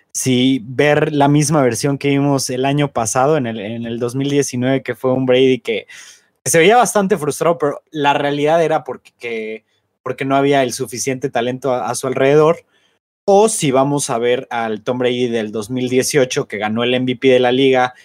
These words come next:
que, eh, no, perdón, en el dos mil dieciocho,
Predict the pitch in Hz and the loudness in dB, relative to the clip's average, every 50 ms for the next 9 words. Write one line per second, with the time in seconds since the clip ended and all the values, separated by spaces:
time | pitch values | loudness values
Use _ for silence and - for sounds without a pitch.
0 | _ _ - - 110 107 107 107 110 110 101 92 - 123 113 107 107 107 107 107 | _ _ -6 -4 -2 -2 -2 -2 -4 -4 -8 -10 -10 -8 -6 -6 -4 -4 -6 -6
1 | 107 107 104 104 _ _ _ - 156 160 147 - - 147 139 135 135 131 131 131 | -6 -8 -10 -12 _ _ _ -2 0 0 0 0 0 0 2 2 2 0 0 0
2 | 131 127 131 123 127 127 143 156 160 156 147 135 151 135 - - 147 139 131 123 | 0 2 2 2 2 2 0 -2 -2 -2 -2 -4 -4 -8 -6 -4 -4 -2 -2 -4
3 | 113 | -4